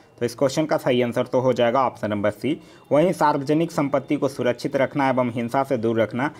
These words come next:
यह नौवें नंबर पे इसका जिक्र किया गया है, यानी अनुच्छेद इक्यावन के क के झ के अंतर्गत है।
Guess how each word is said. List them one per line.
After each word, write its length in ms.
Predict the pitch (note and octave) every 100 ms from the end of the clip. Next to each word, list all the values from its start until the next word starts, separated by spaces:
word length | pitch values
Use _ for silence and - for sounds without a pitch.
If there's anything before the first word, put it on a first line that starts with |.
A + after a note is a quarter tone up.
| - -
यह 120 | C3+
नौवें 380 | C#3+ C3 C#3 E3+
नंबर 280 | E3 D3+ C#3
पे 300 | C#3 C3+ - - A#2+
इसका 320 | A2+ C3 B2+
जिक्र 320 | B2 A#2+ A#2+
किया 260 | - A#2+ A2+
गया 200 | A2+ A2
है, 180 | D3 - - A#2
यानी 180 | C3 C3+
अनुच्छेद 460 | B2 A#2+ C#3+ C#3
इक्यावन 500 | - A#2+ A#2 B2 C3+
के 140 | A#2+ A2+ -
क 180 | C3+ C3
के 400 | A#2 A2+ - A#2+
झ 100 | G#2+ C#3
के 260 | C3 A2
अंतर्गत 480 | G2+ E2 F2+ F2 F2
है। 120 | G2